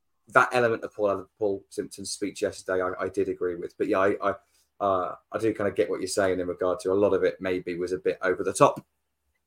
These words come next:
And the thing is, though, if you get given a, you get, you get given that penalty in the first half, which they should have been given, then you maybe don't have that reaction. Even if every other decision goes exactly as it did, you probably don't have that reaction because,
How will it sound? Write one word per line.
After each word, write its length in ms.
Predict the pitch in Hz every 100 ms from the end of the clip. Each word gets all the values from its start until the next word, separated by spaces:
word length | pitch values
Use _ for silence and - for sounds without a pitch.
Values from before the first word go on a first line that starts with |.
| -
And 160 | 123 123
the 220 | - -
thing 140 | 160 147
is, 60 |
though, 60 | 127
if 100 | 123
you 60 | 131
get 220 | 151 127
given 180 | 123 110
a, 40 |
you 380 | - - 135 120
get, 140 | 143 -
you 80 | 139
get 140 | 131 -
given 140 | 117
that 140 | 117 -
penalty 320 | 113 98 110
in 40 |
the 60 | 98
first 300 | 104 98 -
half, 380 | 95 85 85 _ _ _ _ _ _ _ _ -
which 140 | 120
they 80 | 135
should 180 | 127 131
have 80 | 127
been 120 | 95
given, 420 | 95 - 98 104 _ _ _ _ _ _
then 380 | 117 113 107 - _ -
you 200 | 113 117 104
maybe 180 | 127
don't 120 | 123 110
have 120 | 104
that 120 | -
reaction. 340 | 101 - - -
Even 160 | 151
if 80 | 156
every 280 | 147 139 147
other 100 | 120
decision 520 | - - 92 - 107 _ -
goes 140 | 110 110
exactly 320 | 113 - 113
as 80 | 104
it 120 | -
did, 240 | 101 78 -
you 80 | 104
probably 220 | 110 107
don't 180 | 110 107
have 120 | 104
that 120 | 104
reaction 420 | 101 110 - 117
because, 400 | 104 - 110 -